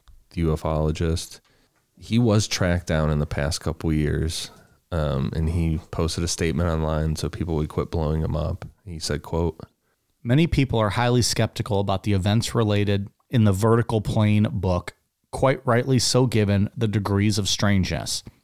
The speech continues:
Speaker 2: but I am not. I left no stone unturned and used cutting-edge science to get the truth. In fact, I believe it was the first computer-controlled psychic investigation recorded in the world.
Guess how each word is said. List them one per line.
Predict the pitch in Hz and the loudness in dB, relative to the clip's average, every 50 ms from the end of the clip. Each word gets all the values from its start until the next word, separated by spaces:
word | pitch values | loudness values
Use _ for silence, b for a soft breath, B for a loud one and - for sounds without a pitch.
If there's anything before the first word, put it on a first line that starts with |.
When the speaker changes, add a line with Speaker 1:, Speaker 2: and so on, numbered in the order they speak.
| _ _ | _ _
Speaker 2:
but | - 98 | -2 0
I | 92 92 101 | 2 2 2
am | 101 98 | 4 4
not. | 95 90 80 73 - - _ _ _ _ _ b b b b b b b b b b - | 2 2 0 -2 -4 -10 _ _ _ _ _ b b b b b b b b b b 0
I | 110 | 2
left | 107 110 110 101 - | 4 4 2 2 2
no | - 104 107 120 | 2 4 4 4
stone | 131 - - - 135 131 139 143 | 2 2 2 2 4 4 4 2
unturned | - 147 139 147 151 - - 120 104 98 95 98 98 - b b b b b _ | 2 2 2 2 2 2 2 2 2 4 2 2 0 -2 b b b b b _
and | - 98 95 | -2 0 2
used | 92 95 92 - | 2 0 0 -2
cutting-edge | - - 120 117 120 123 123 - 120 123 120 - - | -2 0 2 2 2 2 2 0 0 0 0 -2 0
science | - 117 104 101 98 98 98 - | 0 2 2 2 2 0 0 -2
to | - - | -2 -2
get | 92 98 - | -2 -2 -2
the | - | -4
truth. | 92 - - 98 90 - - - - - - _ _ _ _ _ _ _ _ _ _ _ _ | -6 -4 -4 -4 -4 -4 -6 -10 -16 -20 -20 _ _ _ _ _ _ _ _ _ _ _ _
In | 135 113 98 | 0 0 0
fact, | - - - 156 143 113 - - - - - _ _ _ _ _ _ _ _ - _ _ _ | 2 2 2 2 2 0 -4 -10 -16 -20 -20 _ _ _ _ _ _ _ _ -20 _ _ _
I | - 123 135 | 0 0 2
believe | 139 156 147 139 127 123 | 2 4 4 4 4 4
it | 120 139 | 2 0
was | 127 107 - | -2 -2 -2
the | 110 | -2
first | - - - 135 143 131 - | -2 0 0 2 2 0 0
computer-controlled | - 165 147 - - 131 113 123 120 - - 98 - - - - 117 113 110 107 107 104 - - | 0 0 0 2 2 2 2 2 2 0 0 0 0 -2 -2 0 2 4 4 2 2 0 -2 -4
psychic | - - - 123 113 110 - 131 - - | -4 0 2 2 2 2 0 -2 0 2
investigation | 117 104 107 104 - - - 113 104 101 101 98 - 107 98 | 2 2 2 0 0 0 0 0 2 2 0 0 0 -2 -2
recorded | 101 95 - - - 107 107 104 104 104 98 - - | -2 -2 -2 -2 0 0 2 2 2 0 0 -2 -4
in | - 110 104 104 | 0 2 2 4
the | 101 | 4
world. | 98 95 90 87 87 82 80 85 | 2 0 0 -2 -2 -2 -4 -6